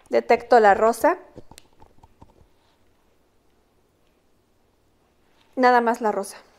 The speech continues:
En las notas de corazón tiene polisandro, que es una madera, pachuli y sándalo.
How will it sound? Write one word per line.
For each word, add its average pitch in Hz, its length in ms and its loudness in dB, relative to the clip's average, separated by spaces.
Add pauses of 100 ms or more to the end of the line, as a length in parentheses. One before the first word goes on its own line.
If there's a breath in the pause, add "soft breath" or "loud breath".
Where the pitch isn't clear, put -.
(1120)
En 247 100 0
las 262 180 4
notas 320 300 2
de 269 120 2
corazón 254 600 -2
tiene 269 580 -4 (1300 soft breath)
polisandro, 269 840 2
que 247 100 2
es 240 160 -2
una 247 240 -6
madera, 220 500 -2 (1000 soft breath)
pachuli 294 600 0
y 254 120 -4
sándalo. 214 560 -4